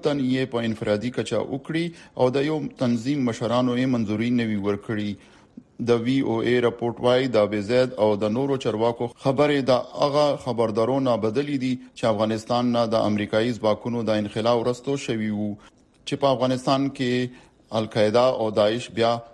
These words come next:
مضبوطېدلی شي او که زر نه وي، نو د یو کال دننه په مغربي ملکونو حملې کولی شي.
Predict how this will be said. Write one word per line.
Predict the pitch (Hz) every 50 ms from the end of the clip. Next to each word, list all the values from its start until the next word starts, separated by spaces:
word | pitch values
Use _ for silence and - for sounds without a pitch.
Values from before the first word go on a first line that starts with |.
| - - 104
مضبوطېدلی | 104 104 - - 107 101 110 107 95 120 123 131 135 131 127
شي | - 135 143 147 143 - - - - - -
او | 117 117 117 117 -
که | 131 120 120 120 113 117 - - - 104
زر | 107 131 - - 127 131
نه | 139 139
وي، | 139 139 139 127 117
نو | 113 113 107
د | 110 110 110 123
یو | 127 123 -
کال | 120 110 107 104 107
دننه | 107 110 117 117 120 120 113 - - - - -
په | 113 110 110
مغربي | 110 104 110 110 110 110 123 117 113
ملکونو | 110 107 - 123 123 127 127 127 120
حملې | 113 107 107 107 117 113 - -
کولی | 110 104 107 104 104 104 101 -
شي. | 107